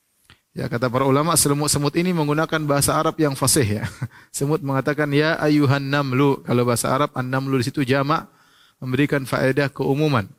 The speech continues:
Kalau kita gunakan usul fikih, artinya semut ini berkata,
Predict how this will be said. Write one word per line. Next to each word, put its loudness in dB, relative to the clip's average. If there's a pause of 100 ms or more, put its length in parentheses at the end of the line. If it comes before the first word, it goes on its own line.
(160)
Kalau -2
kita -2
gunakan -4
usul -2
fikih, 0
artinya 0
semut -8
ini -4
berkata, -2